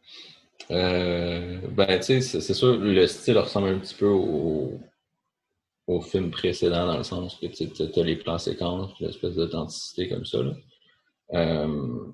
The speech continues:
j'ai trouvé qu'il y avait, en tout cas, quand je l'ai vu, je me souviens que j'avais trouvé qu'il y avait une vibe à la Keshish, là.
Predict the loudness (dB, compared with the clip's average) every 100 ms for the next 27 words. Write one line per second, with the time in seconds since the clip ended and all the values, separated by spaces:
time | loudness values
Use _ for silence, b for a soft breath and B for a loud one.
0 | -8 -2 -2 2 4 4 6 6 6 2
1 | -2 0 0 2 2 2 2 0 0 4
2 | 4 4 2 -2 2 2 2 2 4 4
3 | 4 2 0 -4 -6 -10 _ -8 -4 -4
4 | -4 -8